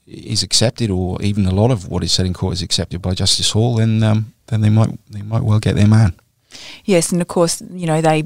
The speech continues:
Speaker 2: were at this stage linking the two disappearances of the women, despite the fact that they hadn't found, um, a body.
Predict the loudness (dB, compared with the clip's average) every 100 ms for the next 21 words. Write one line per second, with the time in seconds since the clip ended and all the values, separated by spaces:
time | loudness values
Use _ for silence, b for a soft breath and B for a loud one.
0 | -6 0 2 4 2 -2 -4 -4 -4 -2
1 | 0 0 0 0 2 2 0 0 0 0
2 | 0 0 -2 -4 0 0 0 -4 -6 -8
3 | -4 -2 -2 -2 -2 0 0 -2 -2 0
4 | -2 -2 -4 -4 -4 -4 -2 0 0 -2
5 | B B B -2 0 0 -2 0 2 2
6 | 0 -2 -6 -2 0 0 0 -2 -4 -2
7 | 2 2 0 -4